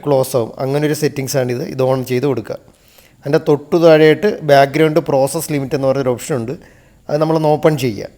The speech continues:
ഉണ്ടോ, ഇങ്ങനെ ഒന്ന് ഓപ്പൺ ചെയ്ത് കഴിഞ്ഞാൽ ഏറ്റവും മേളിൽ സ്റ്റാൻഡേർഡ് ലിമിറ്റ് ആയിരിക്കും കിടക്കുന്നത്. സ്റ്റാൻഡേർഡ് ലിമിറ്റ് ആണെങ്കിൽ ഒരേ സമയം എട്ടും പത്ത് ആപ്ലിക്കേഷനൊക്കെ ബാക്ക്ഗ്രൗണ്ടിൽ വർക്കാവും. അത് നമ്മൾ ഓഫ് ചെയ്ത് കൊടുക്കുക.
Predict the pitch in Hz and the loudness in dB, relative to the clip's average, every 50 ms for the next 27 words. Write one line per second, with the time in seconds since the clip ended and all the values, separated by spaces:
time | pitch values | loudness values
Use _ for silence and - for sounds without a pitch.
0 | _ _ _ _ _ _ _ - 131 117 110 - - 131 143 147 147 143 143 127 | _ _ _ _ _ _ _ -12 -10 -8 -8 -8 -6 -4 -4 -2 0 0 0 0
1 | 151 147 139 147 139 143 143 139 139 143 151 190 208 - - - _ _ _ _ | -2 -2 -2 0 2 2 2 2 2 0 0 -2 -4 -8 -14 -20 _ _ _ _
2 | - 143 147 147 - - 175 165 160 151 151 156 160 - - - 147 127 127 135 | -2 0 0 0 2 2 2 2 4 4 2 2 2 0 0 0 2 2 4 2
3 | 143 143 156 151 151 143 139 127 - 143 127 120 123 117 117 110 107 104 107 110 | 2 2 0 2 2 0 0 0 2 2 2 2 2 0 -4 -4 -4 -6 -8 -10
4 | 107 - - 123 120 123 131 151 147 151 151 143 127 139 143 139 139 135 139 139 | -12 -6 -4 -2 -2 -2 -2 -2 -4 -2 -4 -4 -2 0 0 2 2 0 -2 -2
5 | 135 131 135 139 139 - 143 131 135 151 170 - - _ _ _ _ _ _ - | -2 -2 -2 -4 -4 -4 -6 -6 -6 -8 -10 -12 -18 _ _ _ _ _ _ -8
6 | 156 135 135 - - 180 170 151 147 143 - 151 139 135 131 139 147 135 143 139 | -8 -8 -6 -4 -4 -2 0 2 0 2 2 2 2 2 0 -2 -4 -4 -4 -6
7 | - - 139 127 143 135 131 127 127 123 127 131 127 127 143 156 135 131 123 123 | -6 -6 -6 -6 -4 0 2 2 2 2 0 -2 -2 -2 -4 -2 0 0 0 -2
8 | - - 104 80 - - - _ _ _ _ _ _ _ _ _ _ - 143 151 | -4 -6 -6 -6 -6 -10 -16 _ _ _ _ _ _ _ _ _ _ -4 -2 0
9 | 156 156 156 151 147 151 147 - 160 151 143 127 113 117 104 107 | 0 2 2 2 2 2 2 0 0 0 0 0 -2 -4 -6 -6